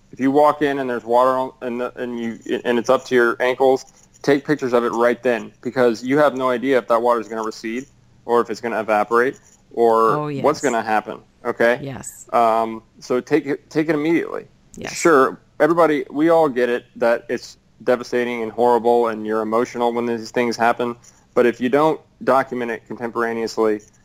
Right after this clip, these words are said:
Speaker 1: you're gonna be sorry.
Speaker 2: Yes.
Speaker 1: Okay? So
Speaker 2: Yeah.
Speaker 1: get all that documentation together in terms of, uh, photographs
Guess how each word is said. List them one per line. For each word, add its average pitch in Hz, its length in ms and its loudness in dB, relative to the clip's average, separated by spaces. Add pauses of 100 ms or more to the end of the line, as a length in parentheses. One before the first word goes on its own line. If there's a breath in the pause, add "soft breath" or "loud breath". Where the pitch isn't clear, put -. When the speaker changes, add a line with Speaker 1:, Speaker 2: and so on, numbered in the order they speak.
(180)
Speaker 1:
you're 117 160 0
gonna 117 260 0
be 110 380 -2 (180)
sorry. - 400 0 (260)
Speaker 2:
Yes. 135 160 -6
Speaker 1:
Okay? 113 320 0
So 117 280 2
Speaker 2:
Yeah. - 40 -14 (180)
Speaker 1:
get 135 120 4
all 160 160 6
that 143 200 -2
documentation 120 680 -8
together 113 400 -4
in 110 80 -6
terms 113 380 -8
of, 107 400 -6 (440)
uh, 104 360 -2
photographs 110 720 -2